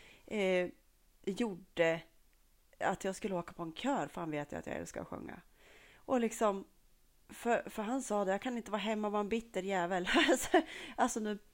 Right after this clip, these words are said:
pratar jag hans ord. Utan han åker iväg, surfar och gör det han mår bra av. Han älskar. Han är liksom, han mår så bra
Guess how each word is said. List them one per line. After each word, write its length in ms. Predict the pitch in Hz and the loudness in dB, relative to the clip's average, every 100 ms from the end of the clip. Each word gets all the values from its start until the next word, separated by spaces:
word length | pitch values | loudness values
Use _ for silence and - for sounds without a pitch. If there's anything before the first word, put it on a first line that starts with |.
| - | -12
pratar 340 | - 185 - | -4 -4 -2
jag 60 | 180 | -4
hans 260 | 165 160 - | -4 -6 -6
ord. 240 | 151 - - - - | -6 -8 -14 -18 -10
Utan 300 | 233 233 - - | -2 0 -2 -6
han 320 | 202 226 233 | -6 -4 0
åker 380 | 214 190 - 190 | 0 0 0 -4
iväg, 640 | 165 185 185 175 175 190 - - - | 0 2 2 2 -2 -8 -12 -20 -18
surfar 800 | - - 240 214 156 - 170 180 | -12 -6 -2 0 -2 -4 -6 -2
och 100 | 175 | -2
gör 540 | 160 - 185 208 226 185 | -4 -4 -4 -2 -2 -2
det 80 | |
han 340 | 165 170 160 160 - - - | -4 -4 -6 -8 -16 -20 -20
mår 320 | - 165 151 - - | -8 -6 -6 -10 -10
bra 680 | 147 139 143 165 185 254 320 | -8 -4 -4 -2 0 2 2
av. 140 | 339 - - - - | 0 -18 -20 -20 -18
Han 280 | - 190 180 - - - - | -6 -4 -4 -8 -16 -16 -2
älskar. 1040 | 214 160 143 - - - - 277 320 330 311 - - - | -2 0 -6 -8 -10 -4 2 4 4 0 -6 -12 -20 -16
Han 300 | - 220 208 | -6 -2 0
är 120 | 196 185 | 0 0
liksom, 580 | 185 - 185 170 165 165 _ _ - - | -2 2 2 4 0 -8 _ _ -20 -10
han 260 | 233 214 | -2 -2
mår 580 | 202 202 220 277 285 277 | 0 -2 0 0 2 0
så 200 | - 226 | 0 -8
bra 460 | 190 165 156 160 | -4 -2 0 0